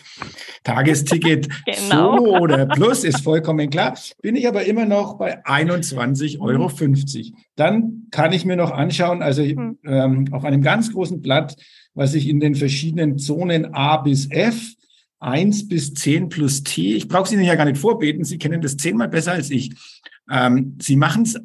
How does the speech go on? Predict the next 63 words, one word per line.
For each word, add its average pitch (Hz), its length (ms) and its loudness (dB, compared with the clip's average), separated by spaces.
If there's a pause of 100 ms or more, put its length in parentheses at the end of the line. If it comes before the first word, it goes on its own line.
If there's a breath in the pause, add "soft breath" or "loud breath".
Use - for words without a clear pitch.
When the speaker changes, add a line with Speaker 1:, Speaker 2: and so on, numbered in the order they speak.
(120)
Speaker 1:
einem 170 680 0
ja 147 200 0
nicht 165 340 0
unbedingt 165 460 -2
leicht. 135 580 -2
Ähm, 123 380 2
wenn 127 160 0
ich 143 80 0
jetzt, 147 300 -8 (180)
ich 135 160 -10
bin 151 140 -6
erfahrener 139 760 2
Ö 139 120 4
P 139 120 -2
N 135 160 0
Vler, 127 440 -4
aber 131 260 0
wenn 127 140 2
ich 135 100 2
jetzt, 139 240 -4
äh, 135 220 4 (520 loud breath)
in 135 140 0
meinem 131 180 2
Bekanntenkreis 143 640 -4
mich 151 140 -4
umschaue, 156 420 0
die 151 120 -2
steigen 135 320 -2
manchmal 143 240 2
in 143 80 2
den 135 80 2
Zug 135 260 -4
ein 156 120 -2
und 151 100 -2
sagen, 139 440 0
ähm, 123 600 0
"Bis 135 160 -4
ich 147 180 -4
rausgefunden 156 580 -2
habe, 151 120 0
was 143 100 -2
für 143 120 -2
ein 131 40 2
Ticket 160 280 -2
ich 139 120 -4
brauche, 139 520 -2
äh, 131 40 0
bin 135 240 -2
ich 143 140 0
eigentlich 135 180 2
schon 127 120 0
in 120 80 4
Nürnberg 147 340 2
und 135 100 0
bin 135 140 -4
dann 135 80 -2
schwarz 127 320 -6
gefahren, 139 260 -2
habe 127 120 0
einen 123 120 2
Haufen 127 180 0
Geld - 200 -2
gespart." - 400 -6